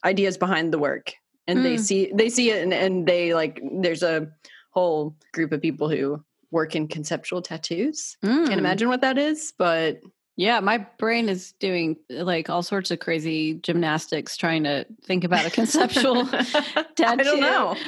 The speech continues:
Speaker 2: I feel like a conceptual tattoo could be, like, one dot on the shoulder, one dot by the earlobe, one dot in the middle of the forehead, one,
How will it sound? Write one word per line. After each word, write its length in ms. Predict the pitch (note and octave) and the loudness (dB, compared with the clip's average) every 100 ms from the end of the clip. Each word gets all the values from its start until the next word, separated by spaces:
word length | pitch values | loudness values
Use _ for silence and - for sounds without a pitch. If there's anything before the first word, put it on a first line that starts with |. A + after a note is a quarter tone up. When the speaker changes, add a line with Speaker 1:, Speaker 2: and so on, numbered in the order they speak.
| C4 | 0
Speaker 2:
I 100 | C#4 | 2
feel 80 | B3+ | 4
like 140 | C#4+ B3+ | 2 2
a 160 | G#3 | 2
conceptual 460 | B3+ B3+ C4+ B3+ C4+ | 2 2 2 2 2
tattoo 360 | B3 A3+ B3+ A#3+ | 2 2 2 0
could 100 | A3+ | 2
be, 140 | A3 | 0
like, 360 | G3+ F#3+ F#3+ F#3 - | 2 2 0 -2 -6
one 340 | G3 G#3+ G#3+ | -2 0 2
dot 340 | G#3 G3 F3+ E3+ - _ _ _ - | 2 2 2 -2 -8 _ _ _ 0
on 160 | G3+ | 2
the 80 | F#3 | 2
shoulder, 480 | F#3+ G#3+ F#3+ F3+ E3+ | 2 2 2 2 0
one 300 | F3 F#3 F#3 | 2 2 2
dot 340 | G3 F3+ F3 - - | 2 2 0 -2 0
by 100 | G3 | 2
the 200 | F#3 F#3+ | 2 2
earlobe, 580 | G3+ F#3+ F3+ F3 E3 E3+ - - _ - | 2 2 2 2 0 -4 -8 -12 _ 0
one 200 | G#3 G#3+ | 2 4
dot 180 | G#3 | 2
in 80 | F#3+ | 2
the 40 | G3+ | 2
middle 140 | G3 | 2
of 60 | F#3+ | 0
the 120 | F#3+ | 0
forehead, 600 | A3 G#3 G3 F#3+ F3+ F#3 | 0 2 2 2 0 0
one, 320 | G#3+ G#3 F3+ | 2 2 -2